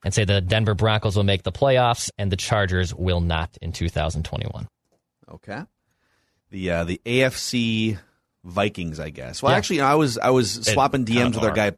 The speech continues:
Speaker 2: Pulford Skoll, and we
Speaker 1: Oh, nice.
Speaker 2: determined that the Titans are the A F C Vikings.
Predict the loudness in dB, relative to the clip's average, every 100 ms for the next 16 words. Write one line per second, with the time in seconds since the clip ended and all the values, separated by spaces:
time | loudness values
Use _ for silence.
0 | -8 -2 -2 0 -2 -2 -6 -4 0 0
1 | 0 -4 -8 -4 0 0 0 -2 -2 -2
2 | -6 -8 -10 -6 0 0 0 -4 -4 -6
3 | -6 -4 -4 -6 -8 -10 -12 -16 -20 -20
4 | -20